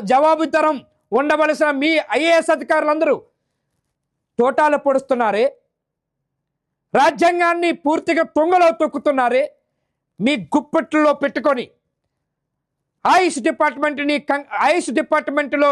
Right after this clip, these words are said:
జరిగిన అవినీతిని బయటికి తీయనీయకుండా మీ గుప్పెట్లో పెట్టుకుంటున్నారే. ఐఏఎస్ అధికారులకే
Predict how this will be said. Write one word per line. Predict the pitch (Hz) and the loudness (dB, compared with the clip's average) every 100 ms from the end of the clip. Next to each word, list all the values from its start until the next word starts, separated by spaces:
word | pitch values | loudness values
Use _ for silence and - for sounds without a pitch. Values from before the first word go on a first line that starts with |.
| 220 147 | 0 -2
జరిగిన | 269 285 285 - 240 | -2 0 -2 -2 -2
అవినీతిని | 277 349 349 330 220 - _ _ _ _ _ | 0 0 0 -2 -6 -10 _ _ _ _ _
బయటికి | 147 135 208 269 277 262 | -8 -2 -2 -2 -4 -4
తీయనీయకుండా | 269 269 269 269 262 240 - - _ _ _ _ _ _ _ _ _ _ _ _ _ _ _ - | 0 0 0 0 -2 -2 -6 -10 _ _ _ _ _ _ _ _ _ _ _ _ _ _ _ -4
మీ | 196 254 269 | -2 0 -2
గుప్పెట్లో | - 294 294 277 | -2 0 -2 0
పెట్టుకుంటున్నారే. | 269 226 262 254 220 196 - - _ _ _ _ _ _ _ _ _ | -4 -2 -2 0 0 0 -2 -4 _ _ _ _ _ _ _ _ _
ఐఏఎస్ | 196 247 269 277 269 | -2 2 0 2 -2
అధికారులకే | 247 269 269 269 269 | 0 0 2 0 0